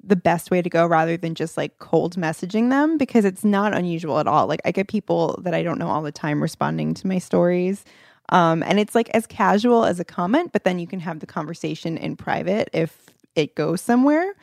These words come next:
And also, I don't think it's that creepy because we hear more and more that, like, people are meeting on Instagram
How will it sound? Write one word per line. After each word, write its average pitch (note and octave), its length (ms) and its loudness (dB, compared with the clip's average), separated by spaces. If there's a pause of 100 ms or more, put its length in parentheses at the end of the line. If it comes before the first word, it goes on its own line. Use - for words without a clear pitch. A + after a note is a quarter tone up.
(280)
And D4+ 140 6
also, A3+ 600 2 (300)
I B3+ 80 0
don't C5 200 -8
think A#4+ 200 -10
it's - 160 -12
that F#3 420 0
creepy C4+ 460 -4
because B3+ 320 -2
we C4+ 180 0
hear D#4 240 -2
more A3 320 4
and G3 160 -2
more F3 240 -4
that, E3 200 -10
like, - 320 -8 (760)
people B3 340 2
are A3 80 4
meeting F#3 540 -2
on F3+ 200 2
Instagram E3+ 680 -2